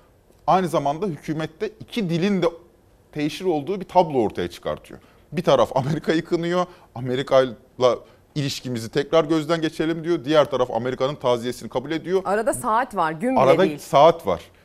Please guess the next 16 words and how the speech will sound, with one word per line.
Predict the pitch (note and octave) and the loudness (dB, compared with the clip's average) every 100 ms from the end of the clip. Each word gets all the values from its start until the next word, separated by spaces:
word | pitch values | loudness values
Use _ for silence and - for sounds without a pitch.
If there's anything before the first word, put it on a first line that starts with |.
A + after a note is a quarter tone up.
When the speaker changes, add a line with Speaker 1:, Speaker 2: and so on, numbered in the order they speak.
| - | -10
Speaker 1:
Yani | F#2+ | -10
şimdi | - C3 A2 | -10 -14 -8
burada, | F#3 G3 D#3+ E3 E3 | -6 0 4 4 0
burada | D3 D3+ D3+ | -6 -4 -4
bir | C3+ | 0
vaka | A#2+ - C#3+ C3 | 0 4 4 4
var. | B2+ D3 | 2 0
Bu | C#3+ | 0
vaka | A#2+ - D3 | -2 2 2
üzerine | A#2 A2+ C#3 | 2 -2 -2
daha | A#2+ B2+ | -2 -2
derinlikli, | G2+ G#2 G2+ G2+ - F#2 A2+ - - _ | -2 -2 -2 -6 -8 -8 -8 -8 -20 _
böyle | F#2 F#2 F#2+ - - _ _ | -8 -4 -4 -6 -16 _ _
hani | G2 F#2 | -12 -10
bir | G#2 - _ _ G2+ | -12 -14 _ _ -18
dikkatli | G2 - A#2+ - A#2 A#2 | -14 -4 -4 -2 -4 -4